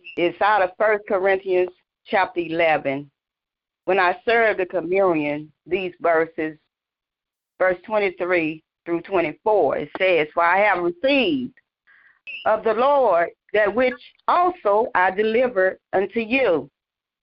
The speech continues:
that the Lord Jesus, the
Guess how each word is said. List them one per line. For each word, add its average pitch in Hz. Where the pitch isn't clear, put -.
that 247
the 254
Lord 277
Jesus, 190
the 180